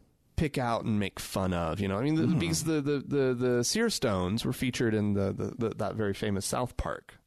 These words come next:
Speaker 1: episode.
Speaker 2: Right, right.
Speaker 1: And so, I
Speaker 2: Dum,
Speaker 1: mean,
Speaker 2: dum, dum, dum, dum.
Speaker 1: Exactly, right?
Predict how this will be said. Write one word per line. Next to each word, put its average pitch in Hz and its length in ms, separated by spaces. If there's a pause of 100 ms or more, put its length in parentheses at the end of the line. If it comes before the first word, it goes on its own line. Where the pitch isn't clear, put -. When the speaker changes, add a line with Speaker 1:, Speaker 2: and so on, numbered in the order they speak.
Speaker 1:
episode. - 420
Speaker 2:
Right, 139 540 (200)
right. 117 500
Speaker 1:
And 131 160
so, 147 320
I - 20
Speaker 2:
Dum, 117 140
Speaker 1:
mean, 127 80
Speaker 2:
dum, 147 240
dum, 135 220
dum, 117 240
dum. 131 340
Speaker 1:
Exactly, 127 640
right? 95 260